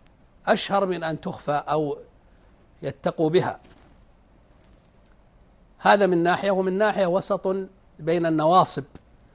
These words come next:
الذين أهدروا مكانة آل البيت وظلموهم. أهل السنة عرفوا لهم مقامهم، ولكن جعلوا لهم مكانهم، فلم يرفعهم إلى مقام الله، ولم يفضلوهم على من هم أفضل منهم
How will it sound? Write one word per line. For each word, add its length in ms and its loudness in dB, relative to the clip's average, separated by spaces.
الذين 380 -2
أهدروا 500 -2
مكانة 460 -4
آل 180 -2
البيت 500 -2
وظلموهم. 680 2
أهل 180 0
السنة 340 -4
عرفوا 380 -2
لهم 260 -4
مقامهم، 640 0
ولكن 400 0
جعلوا 360 0
لهم 400 -4
مكانهم، 560 0
فلم 220 2
يرفعهم 460 -2
إلى 160 -2
مقام 340 -2
الله، 180 -4
ولم 280 -2
يفضلوهم 640 -2
على 160 -2
من 140 -4
هم 120 -2
أفضل 260 -2
منهم 360 -2